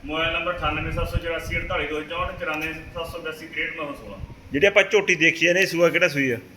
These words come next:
Speaker 1: ਇਹ ਵੀਰੇ ਦੂਜਾ ਸੂਆ ਰੀਜਨਲ ਸੂਈ ਆ।
Speaker 2: ਕਦੋਂ ਕੁ ਸੂਈ ਆ?
Speaker 1: ਇਹ ਸੂਆ ਚਾਰ ਵਜੇ ਸੂਈ ਆ, ਜੇਰ ਹੋ ਪਈ ਹੈ ਜੀ।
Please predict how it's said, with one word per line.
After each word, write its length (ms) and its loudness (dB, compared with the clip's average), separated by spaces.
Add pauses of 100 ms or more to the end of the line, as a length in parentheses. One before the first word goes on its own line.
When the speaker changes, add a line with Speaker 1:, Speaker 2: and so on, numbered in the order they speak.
(120)
Speaker 1:
ਇਹ 160 -4
ਵੀਰੇ 140 -6
ਦੂਜਾ 360 -2
ਸੂਆ 280 -2
ਰੀਜਨਲ 320 -4
ਸੂਈ 240 0
ਆ। 160 -2 (280)
Speaker 2:
ਕਦੋਂ 200 6
ਕੁ 80 -4
ਸੂਈ 220 2
ਆ? 80 0 (240)
Speaker 1:
ਇਹ 80 -8
ਸੂਆ 220 -6
ਚਾਰ 320 0
ਵਜੇ 160 -4
ਸੂਈ 120 -4
ਆ, 100 -2
ਜੇਰ 180 2
ਹੋ 120 0
ਪਈ 160 -4
ਹੈ 60 -2
ਜੀ। 240 -6